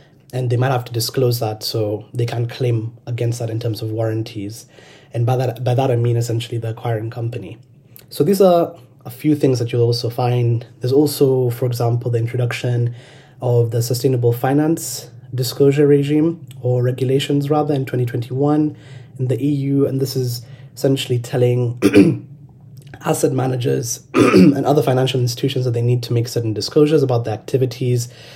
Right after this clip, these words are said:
including, for example, how their investments may be adversely affecting,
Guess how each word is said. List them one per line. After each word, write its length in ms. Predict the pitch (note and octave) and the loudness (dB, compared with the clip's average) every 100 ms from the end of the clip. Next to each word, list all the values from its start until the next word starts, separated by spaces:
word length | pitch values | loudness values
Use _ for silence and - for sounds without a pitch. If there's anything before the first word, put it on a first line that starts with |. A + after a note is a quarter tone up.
| - - - | -20 -18 -6
including, 720 | B2+ - D3 C#3 C3+ B2+ B2+ | -4 2 4 6 6 4 0
for 140 | - B2 | -2 -2
example, 720 | A#2+ A#2+ A#2+ A#2 - A#2 A2 | 0 0 2 0 0 0 0
how 300 | - B2 A#2+ | 0 2 2
their 200 | A#2+ A#2 | 0 -2
investments 680 | A2+ A2+ - A2 G#2 - - | -2 -2 -2 -6 -8 -10 -4
may 180 | A2+ A#2 | -2 -2
be 180 | A2+ | -4
adversely 640 | A2+ - B2 A#2+ A#2+ A#2+ A2+ | -6 -6 -4 -2 -2 -4 -6
affecting, 540 | A#2+ A#2+ A#2 G#2+ | -8 -8 -8 -8